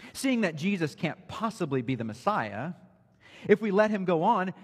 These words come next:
everyone will follow him. And this will revol-, re-, re-, result in some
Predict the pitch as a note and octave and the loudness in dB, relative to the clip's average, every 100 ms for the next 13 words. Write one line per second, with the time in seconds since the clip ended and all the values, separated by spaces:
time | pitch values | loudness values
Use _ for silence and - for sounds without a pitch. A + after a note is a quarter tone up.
0 | - C4+ E4+ C#4+ F3 A#2+ G#2+ G#2 E3+ G#3+ | -2 2 4 2 -4 -4 -10 -10 -8 -10
1 | - - - - B3 - C#4+ D#4+ D#3+ C3 | -14 -20 -8 -2 0 2 4 4 2 -2
2 | G2+ F#2 - _ _ _ _ _ - F#3+ | -8 -12 -20 _ _ _ _ _ 0 2
3 | G3 C#4 - B3+ G3+ F#3+ D3 D#3 D#3 D3+ | 2 0 0 -2 2 2 2 0 0 -4
4 | D3+ C#3+ D3+ D3 C#3 C3 D3+ C3+ G3 A3 | -4 -4 -4 -2 -2 -2 -2 0 2 4
5 | E3+ D#3+ D3 F#3 | 2 -4 -4 -2